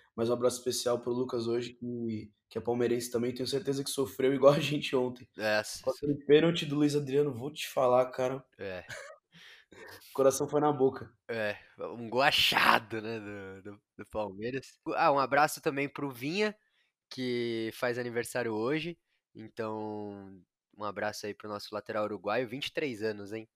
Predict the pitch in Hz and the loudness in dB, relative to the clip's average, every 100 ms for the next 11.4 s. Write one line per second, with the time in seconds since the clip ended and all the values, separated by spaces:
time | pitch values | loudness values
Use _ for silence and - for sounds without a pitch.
0 | _ - 117 123 120 110 123 123 147 117 | _ -4 -2 0 -2 -2 -6 -2 -2 -2
1 | 107 101 - - - 698 679 698 - - | -6 -6 -6 -6 -6 -6 -8 -16 -20 -20
2 | - - - - 117 180 175 180 - 113 | -18 -20 -16 -10 2 2 4 0 0 -4
3 | 120 117 - _ 113 - 113 113 110 110 | -4 -8 -12 _ -12 -8 -8 -6 -6 -4
4 | 110 107 110 110 - 123 139 170 - - | -4 -6 -8 -8 -4 -2 -2 -4 -12 -20
5 | _ _ _ 127 127 135 147 147 - 139 | _ _ _ -4 2 4 6 4 6 4
6 | 147 - - - - - 127 117 117 117 | 4 -8 -20 -14 -10 -4 0 2 2 -2
7 | 107 101 - - 170 - 180 175 127 113 | -4 -4 -2 -2 -2 -4 -4 -2 0 2
8 | 123 113 110 123 117 - 135 127 - 131 | 4 2 0 -4 -4 -4 -2 -2 -4 -6
9 | 131 135 110 120 147 117 113 110 107 104 | -2 -2 -2 -6 -6 -6 -6 -6 -6 -4
10 | 104 101 98 95 92 90 92 107 110 101 | -6 -8 -8 -8 -10 -10 -10 -6 -6 -6
11 | - 110 117 143 | -10 -10 -10 -10